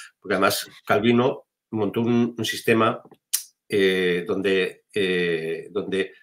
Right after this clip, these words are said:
eh, ya empieza a, ese puritanismo típico protestante empieza a olerse, ¿no? O sea, que decir, se prohíbe,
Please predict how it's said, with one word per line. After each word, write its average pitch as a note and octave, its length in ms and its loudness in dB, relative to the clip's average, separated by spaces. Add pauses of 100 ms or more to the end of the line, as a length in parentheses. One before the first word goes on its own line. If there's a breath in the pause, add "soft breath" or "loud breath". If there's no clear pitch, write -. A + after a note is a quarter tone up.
(180 soft breath)
eh, F2 580 -4
ya G#2 120 -2
empieza A2 580 0 (140)
a, F#2 320 -4 (100)
ese G#2 380 -2
puritanismo G2+ 640 -2
típico G2+ 340 -2
protestante G#2 540 -2
empieza G2 300 -2
a - 20 2
olerse, F#2 380 -2
¿no? F2 120 -2
O E2+ 60 -2
sea, - 180 -4
que F2 80 -6
decir, E2+ 180 -6
se F#2 140 -6
prohíbe, G2+ 640 2